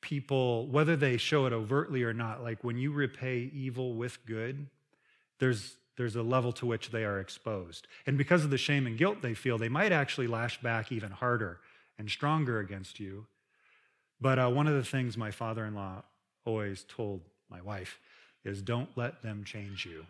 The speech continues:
And what he meant is, even if they mistreat you, even if they take advantage of you, don't let that make you to be the kind of person that repays them by taking advantage of them. If they don't keep their commitments, don't make that, don't let that turn you into someone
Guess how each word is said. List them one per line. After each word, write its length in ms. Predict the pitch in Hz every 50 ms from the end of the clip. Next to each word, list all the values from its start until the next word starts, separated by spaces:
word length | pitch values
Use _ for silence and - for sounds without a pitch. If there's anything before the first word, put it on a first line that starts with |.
| 104
And 120 | 117 117 123
what 120 | 127 123
he 80 | 127 120
meant 340 | 123 127 127 131 131 - -
is, 240 | 123 113 107 104
even 280 | 165 165 156 156 165 170
if 120 | 156 -
they 340 | - 120 120 123 127 135 139
mistreat 500 | 135 139 135 127 - - - 139 131 143
you, 220 | 151 135 135 135 127
even 180 | 120 110 110
if 120 | 110 104 -
they 140 | 120 117
take 240 | 117 - 123 117 -
advantage 440 | 120 104 95 113 113 113 113 110 113
of 100 | 113 101
you, 160 | 113 117 117
don't 320 | 107 117 123 135 - - 147
let 220 | 139 139 147 131
that 340 | 139 131 135 135 - - - _ _
make 280 | 131 131 135 117 107
you 460 | 123 131 151 156 160 156 151 139 117 - - - - _
to 100 | - -
be 160 | 127 120 143 143
the 100 | 127 127
kind 240 | - 139 139 127
of 120 | 123 - -
person 420 | - 139 127 113 - 135 123 120
that 180 | 113 110 - - - - _ _ _
repays 600 | 127 127 117 - - - 160 160 156 151 123 113
them 340 | 127 127 123 113 107 101 - _ - _ _ -
by 100 | 123 117
taking 360 | - 139 139 135 139 135 131
advantage 400 | 113 110 123 120 123 117 107 107
of 100 | 110 98
them. 300 | 110 113 107 98 92 92 _ - - - _ _ -
If 220 | 123 117 - -
they 240 | 127 143 143 151 147
don't 240 | 151 151 143 165 -
keep 280 | - 165 147 - -
their 160 | - 139 139
commitments, 560 | 139 - 135 127 127 - 170 139 135 120 - -
don't 260 | - 135 135 160 170
make 280 | 131 131 123 120 -
that, 260 | - 135 135 131 - 143
don't 180 | 147 156 180
let 160 | 147 151 156
that 180 | - 139 139 -
turn 200 | - 143 135 131
you 120 | 135 127 123
into 140 | 120 117 113
someone 480 | - 135 120 120 120 117 113 113 104